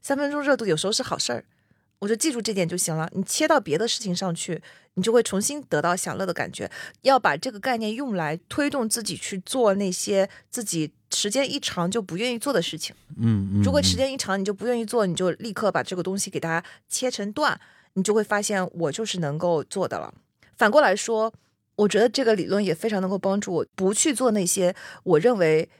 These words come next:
Speaker 1: 只有一开始高兴的事情。我觉得这一点上可能享乐适应的帮助更大。比如说我看电视，有时候我一看这个剧我就看五个小时，不是因为这个剧非常的好看，是因为你瘫在沙发上你就起不来了。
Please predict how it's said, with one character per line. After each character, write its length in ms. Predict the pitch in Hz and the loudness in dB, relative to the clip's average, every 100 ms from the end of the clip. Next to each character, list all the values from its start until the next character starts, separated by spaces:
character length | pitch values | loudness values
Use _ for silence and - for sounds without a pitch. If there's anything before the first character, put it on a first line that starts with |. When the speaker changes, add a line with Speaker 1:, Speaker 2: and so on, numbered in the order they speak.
| _ _ _ | _ _ _
Speaker 1:
只 160 | - 196 | 2 4
有 100 | 190 | 4
一 80 | |
开 220 | 202 - 214 | 0 -2 0
始 260 | - 139 - | -2 -4 0
高 160 | 185 | 2
兴 140 | 185 185 | 2 0
的 60 | 143 | -4
事 120 | - | -6
情。 140 | - - | -8 -6
我 80 | 180 | -2
觉 80 | 185 | 0
得 40 | |
这 180 | 254 311 | 2 2
一 20 | |
点 160 | 214 135 | 2 2
上 180 | 170 | 0
可 120 | 160 165 | -2 -2
能 100 | 165 | -2
享 140 | 165 | -2
乐 40 | |
适 140 | 165 - | -2 0
应 40 | |
的 60 | 165 | 0
帮 120 | 185 | 0
助 120 | 185 190 | -2 -2
更 120 | 208 | -2
大。 220 | 208 - _ _ - - - | -4 -8 _ _ -20 -20 2
比 80 | |
如 100 | 208 | 4
说 340 | 220 262 240 - _ | 6 6 4 2 _
我 300 | 185 165 143 - _ _ | 2 2 0 -8 _ _
看 380 | - - 233 190 - | -8 -2 -2 -2 -2
电 160 | 247 220 | -2 0
视， 240 | - 220 | 0 -2
有 100 | - | 0
时 120 | 170 | -2
候 260 | 208 190 185 | -2 0 0
我 160 | - 165 | 2 0
一 80 | |
看 240 | 170 269 240 | 0 -2 -2
这 80 | 208 | 0
个 80 | |
剧 180 | 180 - | -2 -2
我 120 | 190 | -2
就 80 | 156 | -2
看 180 | - 196 | -4 -4
五 60 | 160 | -4
个 100 | 180 | -6
小 160 | 170 | -8
时， 220 | - - - _ - - _ _ | -8 -12 -14 _ -20 -20 _ _
不 100 | - | 0
是 140 | 254 | 2
因 100 | 285 | 2
为 80 | 262 | 2
这 80 | 254 | 2
个 80 | 233 | 0
剧 160 | - | 0
非 220 | 233 - 302 | -4 -2 0
常 100 | 233 | 0
的 60 | |
好 180 | 185 - | -4 -8
看， 320 | - 226 196 - - - | -8 -8 -8 -10 -18 -2
是 180 | - | 0
因 80 | 269 | 2
为 100 | 269 | 2
你 100 | 220 | 2
瘫 260 | 165 - 254 | -2 0 0
在 100 | 254 | 2
沙 120 | 202 | 0
发 120 | 180 220 | 0 2
上 120 | 220 | 0
你 60 | |
就 80 | 180 | 0
起 160 | 220 - | -2 -2
不 60 | |
来 180 | 160 139 | 0 -2
了。 180 | 165 190 | -4 -6